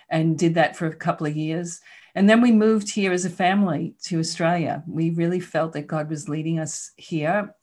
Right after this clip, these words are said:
Uh, my ex-husband is from here and his whole family's here. And, um, look, we just, it's been a, it's been an incredible <laughs> journey, to say the least.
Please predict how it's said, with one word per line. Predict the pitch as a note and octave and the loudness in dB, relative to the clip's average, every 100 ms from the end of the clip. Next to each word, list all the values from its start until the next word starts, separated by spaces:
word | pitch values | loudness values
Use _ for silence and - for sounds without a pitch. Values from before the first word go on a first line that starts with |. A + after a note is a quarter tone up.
| _ _ | _ _
Uh, | - C#3+ D3 | -8 -6 -4
my | D3 C#3+ | -2 -2
ex-husband | D#3+ D3 D#3+ D#3+ - F3+ F3 - | -4 -6 -6 -6 -4 -4 -4 -6
is | D#3+ - | -8 -4
from | E3+ E3+ | -2 0
here | D#3 E3+ F3+ A3 | 0 0 0 0
and | E3 D#3 | -2 -2
his | F3 E3+ | -2 -2
whole | D#3+ | -4
family's | D#3+ E3 F3 F#3 F3+ | -2 -2 0 -4 -4
here. | G3+ G#3 A#3+ - - - - - - | 0 0 0 -6 -20 -20 -20 -6 4
And, | E3+ F3 F3 E3 - | 6 6 4 2 0
um, | E3+ E3 E3+ E3+ - | 0 2 2 0 0
look, | F#3 F#3+ F#3 | 0 0 2
we | G#3 A3 | 2 2
just, | G3+ G3 F3 F3 - - - - - | 4 4 4 2 -8 -14 -20 -8 -2
it's | F#3+ | -2
been | - A3 | 4 6
a, | G3 E3+ - | 6 2 0
it's | F3+ G#3 | -4 0
been | G3 | 2
an | F#3+ | 4
incredible | F3+ F3 G#3+ G3+ - F3 - G3 | 2 0 2 2 0 -4 -6 -4
<laughs> | |
journey, | - G#3 G3+ G#3 F3+ | -4 0 0 2 0
to | F3 F3 | -2 -4
say | - F3+ | 0 0
the | F3 | 0
least. | D#3+ E3+ C4+ - | 0 0 -2 -4